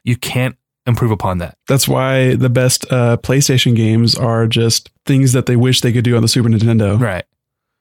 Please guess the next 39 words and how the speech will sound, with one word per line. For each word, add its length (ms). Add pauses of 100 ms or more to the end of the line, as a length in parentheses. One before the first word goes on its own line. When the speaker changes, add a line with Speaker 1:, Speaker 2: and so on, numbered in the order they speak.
(220)
Speaker 2:
Like 220
Symphony 320
of 80
the 60
Night, 380
if 140
they 160
could 160
get 160
that 160
to 80
run 120
on 60
the 40
Super 180
Nintendo, 460
would 220
be 100
a 60
Super 200
Nintendo 360
game. 320 (140)
But 120
it's 100
just 240 (320)
got 160
voice 240
acting 460 (100)
and 500 (220)
bad 440
voice 280
acting 480 (640)
and, 140
like, 160
kinda 200
cool 220
effects. 400
But 120
that's 260